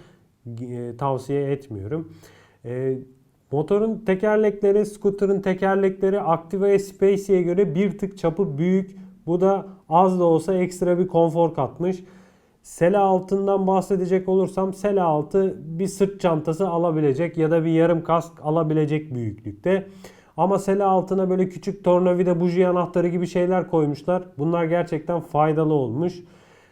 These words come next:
E, motorda anahtarsız giriş, işte efendime söyleyeyim led far, traction, A B S gibi şeyler yok. Ama bunu da zaten beklemiyoruz. Yani bu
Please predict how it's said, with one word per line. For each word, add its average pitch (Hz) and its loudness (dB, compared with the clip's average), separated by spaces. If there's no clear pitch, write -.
E, 151 -2
motorda 185 0
anahtarsız 175 -2
giriş, 180 -2
işte 147 -6
efendime 165 -2
söyleyeyim 160 -2
led 170 2
far, 160 -2
traction, 160 -2
A 156 0
B 170 -2
S 165 -4
gibi 151 -4
şeyler 170 0
yok. 180 4
Ama 170 0
bunu 180 0
da 175 2
zaten 165 0
beklemiyoruz. 135 -2
Yani 131 -2
bu 156 -2